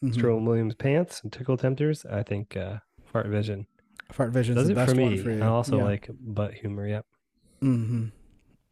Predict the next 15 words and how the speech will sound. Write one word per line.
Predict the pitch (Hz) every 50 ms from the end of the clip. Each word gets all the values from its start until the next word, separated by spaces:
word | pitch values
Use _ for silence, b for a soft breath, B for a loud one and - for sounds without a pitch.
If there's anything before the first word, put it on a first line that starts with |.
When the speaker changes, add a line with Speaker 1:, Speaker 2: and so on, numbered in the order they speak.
| - - _ _ - -
Speaker 1:
Yeah, | - 131 113
Tickle | - - 196 196 180
Tempters | - 185 156 139 131
was | 120 120
just | 117 -
kinda | - 120 104
sneaky | - - - 113 107 101 - 95
good. | 90 104 98 92 90 92
Like, | 92 92 101
it, | - - -
it's | - 190
Speaker 2:
Yeah, | 160 117 101
Speaker 1:
not | 101 104
Speaker 2:
yeah. | 107 110 113 104
Speaker 1:
amazing. | 98 95 90 90 92 90 90